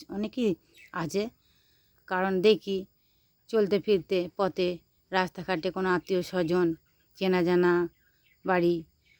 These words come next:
তোমরা একটা কাটি করে একটুখানি রোদের দিকে ফেলে দেবে, যখন শুকিয়ে যাবে আবার সেই জায়গাটা নিয়ে এসে দিয়ে দেবে, দেখবে ওরা আবার যেয়ে সেই জায়গাটা শুয়ে পড়বে।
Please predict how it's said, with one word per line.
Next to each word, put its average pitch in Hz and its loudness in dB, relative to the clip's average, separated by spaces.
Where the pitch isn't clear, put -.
তোমরা 208 -2
একটা 202 -2
কাটি 185 -4
করে 220 0
একটুখানি 196 -4
রোদের 190 0
দিকে 202 2
ফেলে 202 0
দেবে, 220 0
যখন 180 0
শুকিয়ে 196 -4
যাবে 214 0
আবার 190 0
সেই 180 -6
জায়গাটা 180 0
নিয়ে 185 2
এসে 190 -4
দিয়ে 175 0
দেবে, 196 -2
দেখবে 180 0
ওরা 185 -2
আবার 180 0
যেয়ে 175 0
সেই 165 0
জায়গাটা 165 0
শুয়ে 160 0
পড়বে। 151 -2